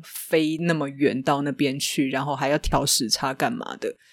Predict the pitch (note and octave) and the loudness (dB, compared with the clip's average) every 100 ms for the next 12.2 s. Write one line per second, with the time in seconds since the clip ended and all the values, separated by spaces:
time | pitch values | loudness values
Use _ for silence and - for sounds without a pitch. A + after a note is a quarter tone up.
0 | _ - G#3 F3 D3 F#3+ F3+ - D3 D3+ | _ 4 6 6 2 0 0 -2 0 0
1 | D3+ D#3+ D#3 E3 C#3+ C#3+ C3+ C#3 D3 D#3 | -2 -6 0 2 4 4 2 0 0 0
2 | C#3 C#3 D3+ C#3 - D#3 C3 C#3 C#3+ C#3 | 0 -2 -2 -2 0 2 0 -2 -4 -2
3 | E3 E3+ F3 C#3 - C#3 - D3+ C3 D3+ | 0 4 4 4 2 0 2 0 2 0
4 | B2 D3+ D#3 D3 C#3 A#2 - D3 - F2 | 2 4 4 2 2 0 0 -2 -2 -2
5 | - - C3+ G3+ A3+ F3+ E3 F3+ _ F3+ | -8 -2 4 6 6 2 -4 -10 _ 0
6 | E3 F3 - G3 D#3+ - F3+ C#3+ D3+ E3 | 2 2 2 2 0 2 2 2 2 -2
7 | D3+ D#3 C3+ C3+ F#3 E3 D#3+ - F#3 F3 | 0 0 0 0 2 2 0 -2 -2 0
8 | D3+ C#3 - C#3 C#3 D3 - G3+ F3+ D3+ | -2 0 2 4 2 -4 -2 0 0 -4
9 | D3 - D3 D3+ E3 E3 E3 - D#3+ D#3+ | 0 0 0 -2 0 0 0 0 2 2
10 | C#3+ - - E3+ D#3+ E3+ D3+ D3 C#3+ C3+ | 0 -8 -2 2 4 4 4 0 0 0
11 | C3+ E3 C#3+ F3+ D#3+ D3+ D3 - D3 C#3 | 2 2 2 4 4 4 2 2 2 2
12 | C3+ | -2